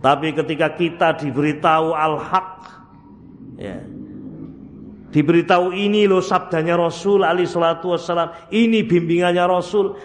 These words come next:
kemudian seorang berpaling, waliyadzubillah.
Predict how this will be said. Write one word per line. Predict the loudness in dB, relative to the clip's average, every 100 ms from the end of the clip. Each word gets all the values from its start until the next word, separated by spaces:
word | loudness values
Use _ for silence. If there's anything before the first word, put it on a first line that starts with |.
| -4 2
kemudian | 4 4
seorang | 2 2 2
berpaling, | 2 0 0 2 4 4 0 -8 -14 -20 -20 -4
waliyadzubillah. | -2 2 2 2 0 0 -2 -4